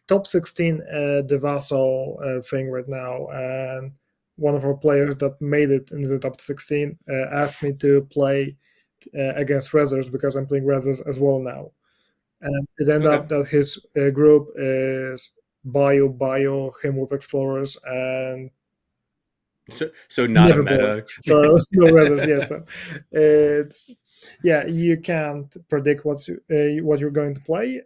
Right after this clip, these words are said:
Speaker 1: Um, so f-, try to focus on your part of the game and make y-, your, uh, mm, play as easy and comfortable as you possibly can. I think that's the main thing,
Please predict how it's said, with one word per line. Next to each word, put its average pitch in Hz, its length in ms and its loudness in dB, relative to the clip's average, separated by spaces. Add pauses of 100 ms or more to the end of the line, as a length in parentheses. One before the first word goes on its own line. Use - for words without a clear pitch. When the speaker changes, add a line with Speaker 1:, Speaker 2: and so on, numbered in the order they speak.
Speaker 1:
Um, 156 960 -4 (340)
so 151 640 -2 (500)
f-, - 200 -20
try 180 240 0
to 170 100 -2
focus 156 480 2
on 143 560 -4
your 160 320 0
part 160 260 0
of 160 340 -8
the 156 60 -4
game 156 400 -2 (160)
and 139 680 -8 (680)
make 143 440 -2
y-, 175 280 -10
your, 170 300 4 (200)
uh, 147 600 -2 (120)
mm, 151 360 -12 (200)
play 147 260 2
as - 480 -6 (320)
easy 151 220 0
and 143 200 -4
comfortable 143 360 -6
as 131 120 -4
you 135 100 0
possibly 135 420 -4
can. 135 340 -8 (480)
I - 40 -20
think 135 140 -8
that's 131 180 -10
the 139 80 -6
main 139 200 -6
thing, 139 280 -6